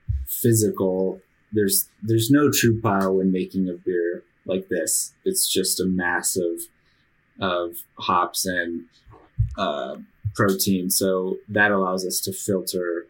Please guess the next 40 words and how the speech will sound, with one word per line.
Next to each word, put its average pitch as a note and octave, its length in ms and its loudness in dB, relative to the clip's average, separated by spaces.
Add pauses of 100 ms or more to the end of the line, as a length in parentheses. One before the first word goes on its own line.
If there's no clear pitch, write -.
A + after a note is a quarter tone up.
(460)
the G2 100 2
wort F#2 480 0
out F2 360 0
for F#2 280 -2
knockout E2+ 560 -4 (440)
much G2 340 0
better. F#2+ 420 2
And G2+ 160 -4
it F#2 120 -2
also F2+ 360 0
adds, E2+ 480 -6 (220)
you A2+ 80 -4
know, F#2+ 80 0
a F#2+ 60 0
different G2 340 -2 (280)
kind F#2 140 0
of E2+ 140 -8 (100)
quality F#2 340 0
of - 100 -4
flavor F2 520 -4
of E2+ 140 -10
hop. G3+ 280 -2 (300)
It's, A2+ 340 2 (140)
it's A2+ 280 0
fairly G#2 360 4
minimal G2+ 580 4 (100)
in G2+ 200 4
the F#2+ 140 4
end F#2+ 140 2
result, F#2+ 480 0
but G2 160 0
it F#2+ 160 2
is, F#2 460 -2
it G2 160 0
is F#2+ 180 2
noticeable E2+ 600 -4
and F2+ 100 -8
it F2 60 -2
is E2+ 220 -2
there. E2 320 -6